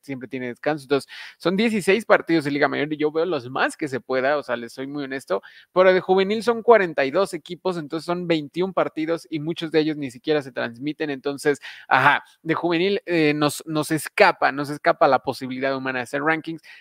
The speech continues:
Debemos los rankings de ayer de la semana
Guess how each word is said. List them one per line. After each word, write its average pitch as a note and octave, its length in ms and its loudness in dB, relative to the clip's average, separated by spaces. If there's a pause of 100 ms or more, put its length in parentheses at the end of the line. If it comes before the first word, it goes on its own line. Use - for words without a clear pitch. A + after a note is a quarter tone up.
(180)
Debemos G#3+ 460 8
los E3 180 0
rankings D3+ 460 -2
de C#3+ 80 0
ayer C3 340 0
de C3 80 -2
la A#2+ 160 -2
semana B2+ 500 -6